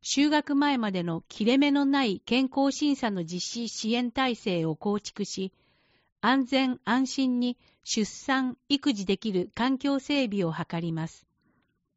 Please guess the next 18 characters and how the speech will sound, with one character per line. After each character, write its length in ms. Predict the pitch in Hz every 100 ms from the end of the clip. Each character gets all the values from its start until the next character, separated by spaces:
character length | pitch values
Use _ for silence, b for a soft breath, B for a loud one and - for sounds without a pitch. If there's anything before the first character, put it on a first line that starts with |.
| _ _ _ -
財 260 | 190 262
源 300 | 277 285 214
内 200 | 190 -
訳。 380 | 214 196 - 180 - _ _ _ _ _ _ _ _ _ _ _ _
国 300 | - 247 285
や 120 | 302
県 280 | 285 320 285
の 100 | 220
負 100 | -
担 220 | 240 220
額 380 | 185 170 165 160 _ _ _ _
九 180 | - 311
百 240 | 254 214
三 320 | - 262 269
十 180 | 208 196
八 300 | 175 160 -
万 260 | 214 202 190
円。 280 | 180 170